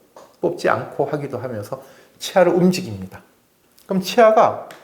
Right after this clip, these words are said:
움직이다가 간섭을 일으키죠, 서로. 톱니바퀴처럼, 예, 구조가 되어 있죠.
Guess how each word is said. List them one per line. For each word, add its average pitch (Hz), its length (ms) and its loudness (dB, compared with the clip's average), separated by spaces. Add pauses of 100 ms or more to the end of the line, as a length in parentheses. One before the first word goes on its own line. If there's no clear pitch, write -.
(300)
움직이다가 190 920 0
간섭을 180 480 2
일으키죠, - 440 -8
서로. - 240 -16 (260)
톱니바퀴처럼, 196 1200 0 (120)
예, 120 380 4
구조가 117 340 0
되어 98 200 -6
있죠. - 280 -14